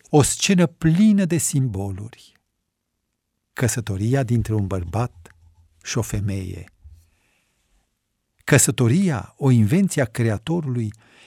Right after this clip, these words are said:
inaugurată în Eden, era și ea o lecție figurativă a planului de mântuire. Fostul rabin Pavel din Tars, în teologia sa,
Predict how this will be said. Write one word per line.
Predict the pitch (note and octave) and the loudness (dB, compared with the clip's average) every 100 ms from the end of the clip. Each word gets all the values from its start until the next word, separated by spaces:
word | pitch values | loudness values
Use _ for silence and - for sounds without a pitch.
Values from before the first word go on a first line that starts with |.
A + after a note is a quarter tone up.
| _ - | _ 4
inaugurată | C#3 C#3 A#2 A#2+ C3+ F3+ D3 | 6 6 2 2 2 2 2
în | |
Eden, | B2+ D3 B2+ D#3+ C3+ A2+ - _ _ _ _ _ _ _ _ | 4 2 2 0 -2 -6 -10 _ _ _ _ _ _ _ _
era | C#3+ D3+ F#3+ | 4 4 4
și | - F#3 | 0 0
ea | F#3+ | 2
o | F#3 | 4
lecție | C3 D#3+ - C#3 | 4 2 0 -2
figurativă | C3+ D3 C3 A#2 A2 B2+ A2+ | -2 -4 -2 -2 -2 -2 0
a | A2 | -2
planului | - A2 A2 G#2 | -2 -2 -2 -2
de | G#2 | -4
mântuire. | G2 F#2+ F2+ - F2 F#2 - - _ _ _ _ _ _ _ _ _ _ _ _ _ _ _ _ _ | -6 -6 -10 -12 -14 -14 -18 -20 _ _ _ _ _ _ _ _ _ _ _ _ _ _ _ _ _
Fostul | _ - D#3+ - C3 A2 | _ 2 4 4 0 4
rabin | A2+ G2 C3 G2+ | 4 4 2 2
Pavel | - B2+ A2+ | 4 4 4
din | G2+ G#2+ | -2 -4
Tars, | G2 A#2 A#2 G#2 - - _ _ _ _ _ | -2 0 0 -4 -16 -20 _ _ _ _ _
în | - B2 | 0 0
teologia | A2 A2+ G#2 G2+ C3 G#2 | 2 0 0 -4 -4 -4
sa, | - A2+ B2 A2 | -6 -8 -10 -12